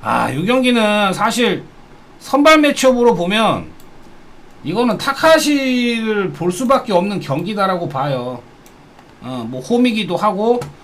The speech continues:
최근에 타카시가 보여주고 있는 이 투구의 내용을 보면 팔 이닝 무실점, 구 이닝 무실점, 육 이닝 일 실점, 구 이닝 무실점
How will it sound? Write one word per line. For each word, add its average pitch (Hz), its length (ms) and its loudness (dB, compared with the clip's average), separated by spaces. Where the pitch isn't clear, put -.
최근에 247 440 -2
타카시가 214 880 0
보여주고 226 500 -2
있는 185 760 -2
이 147 160 -8
투구의 240 400 0
내용을 196 340 -4
보면 160 480 -4
팔 277 200 0
이닝 262 280 2
무실점, 143 600 -6
구 247 160 -4
이닝 247 360 -2
무실점, 131 600 -10
육 208 140 -6
이닝 269 300 -2
일 247 160 -4
실점, 208 460 0
구 185 160 -6
이닝 202 360 -2
무실점 123 520 -10